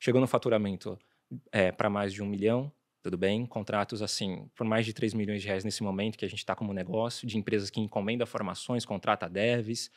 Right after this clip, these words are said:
encomendam formações pra gente fazer, contratos devs que a gente tá formando e tudo. Mas, na verdade, essas coisas que estão acontecendo, a gente ganhou o prêmio da Folha como empreendedores sociais do ano, não por mérito próprio, mas ganhamos.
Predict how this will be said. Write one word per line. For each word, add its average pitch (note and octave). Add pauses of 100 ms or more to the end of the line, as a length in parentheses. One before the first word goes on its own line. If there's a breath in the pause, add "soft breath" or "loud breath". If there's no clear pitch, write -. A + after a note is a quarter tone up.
(460 soft breath)
encomendam A#2
formações A2
pra -
gente G2+
fazer, G2
contratos A2+
devs A2
que -
a G#2
gente A2
tá G#2+
formando A2+
e A2
tudo. C3 (580 soft breath)
Mas, C#3
na E3
verdade, D#3
essas E3+
coisas C3+
que -
estão C#3
acontecendo, C3
a -
gente A2
ganhou A#2+
o A#2
prêmio A#2
da A2+
Folha B2+
como A#2
empreendedores A2
sociais G#2
do G#2
ano, B2
não A#2
por B2+
mérito G#2+
próprio, A#2+
mas G#2+
ganhamos. A2+